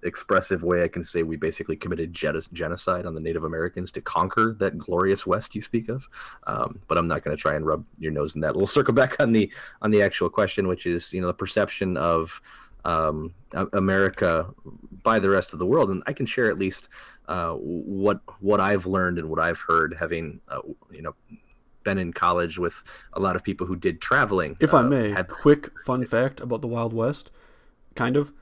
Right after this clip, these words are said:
Speaker 2: is that Lewis and Clark were actually sent west, uh, not only to find the quote-unquote potential, uh, river through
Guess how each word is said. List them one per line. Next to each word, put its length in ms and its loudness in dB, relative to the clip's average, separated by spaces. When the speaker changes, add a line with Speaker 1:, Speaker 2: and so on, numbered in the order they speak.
Speaker 2:
is 140 -2
that 220 2
Lewis 280 2
and 80 -2
Clark 340 0
were 140 2
actually 420 -2
sent 460 -2
west, 500 0
uh, 340 -2
not 280 0
only 420 0
to 400 4
find 260 0
the 120 0
quote-unquote 520 -2
potential, 580 -2
uh, 240 -4
river 420 0
through 600 2